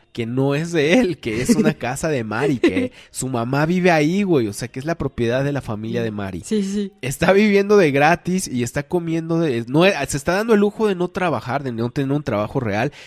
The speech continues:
Speaker 1: que se respeta, qué chingón,
Speaker 2: Ujú,
Speaker 1: ya quisiéramos
Speaker 2: ujú.
Speaker 1: nosotros igual poder hacer eso de un podcast, ¿no, güey?
Speaker 2: La neta
Speaker 1: Que,
Speaker 2: sí, güey.
Speaker 1: que no, que no tuvieras que salir a trabajar, pues yo creo que yo sí lo experime-, experimentaría un tiempo, güey, si se me diera la oportunidad, entonces no hay pedo con eso.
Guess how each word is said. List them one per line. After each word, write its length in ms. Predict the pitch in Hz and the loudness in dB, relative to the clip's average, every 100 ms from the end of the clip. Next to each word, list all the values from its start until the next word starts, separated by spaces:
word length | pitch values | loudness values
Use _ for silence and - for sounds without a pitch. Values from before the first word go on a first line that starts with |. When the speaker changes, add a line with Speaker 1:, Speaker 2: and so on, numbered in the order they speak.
| - | -12
Speaker 1:
que 100 | - | -6
se 120 | 135 | -4
respeta, 480 | 143 143 - 226 190 | -4 -4 0 0 2
qué 80 | 175 | 0
chingón, 320 | - 127 254 | 0 4 8
Speaker 2:
Ujú, 80 | 320 | 8
Speaker 1:
ya 80 | 208 | 8
quisiéramos 460 | 226 226 - 196 190 | 4 4 6 6 4
Speaker 2:
ujú. 60 | |
Speaker 1:
nosotros 380 | 165 196 196 190 | 2 0 -2 -4
igual 240 | 156 151 170 | 2 4 4
poder 260 | 175 180 175 | 2 2 2
hacer 220 | 170 175 | 0 -2
eso 160 | 170 | 2
de 80 | 156 | 2
un 140 | 156 147 | 2 2
podcast, 440 | 190 220 143 120 | 0 0 -6 -6
¿no, 140 | 139 | -4
güey? 220 | 156 202 277 | -4 -4 -6
Speaker 2:
La 140 | - 240 | 0 2
neta 120 | 233 | 2
Speaker 1:
Que, 140 | 214 | 4
Speaker 2:
sí, 100 | 208 | 4
güey. 160 | 190 165 | 2 0
Speaker 1:
que 140 | 165 | 0
no, 280 | 156 175 180 | 4 4 4
que 100 | 175 | 2
no 100 | 160 | -2
tuvieras 380 | 160 185 185 180 | 0 2 2 0
que 80 | 156 | -6
salir 220 | 139 139 | -4 -4
a 40 | 147 | -4
trabajar, 340 | 135 107 139 | -4 -6 -6
pues 120 | 127 | -6
yo 100 | 113 | -6
creo 140 | - 143 | -6 -6
que 100 | 131 | -6
yo 60 | |
sí 120 | 131 139 | -2 0
lo 80 | |
experime-, 420 | 139 - 110 107 - | 0 -2 -6 -6 -8
experimentaría 720 | 104 - 104 104 107 104 110 | -10 -8 -6 -6 -6 -6 -6
un 80 | 120 | -6
tiempo, 300 | 160 180 180 | -8 -6 -6
güey, 240 | 120 104 - - | -6 -8 -12 -18
si 180 | - 113 | -12 -8
se 140 | 117 | -8
me 120 | 107 | -6
diera 220 | 104 123 | -2 0
la 100 | 131 | 0
oportunidad, 600 | 120 - - 113 117 139 | 0 -4 -8 -8 -6 -6
entonces 340 | 127 117 120 123 | -6 -8 -10 -6
no 80 | 131 | -6
hay 60 | |
pedo 220 | 127 139 135 | -2 -2 -2
con 160 | 127 | -4
eso. 180 | 147 135 | -4 -6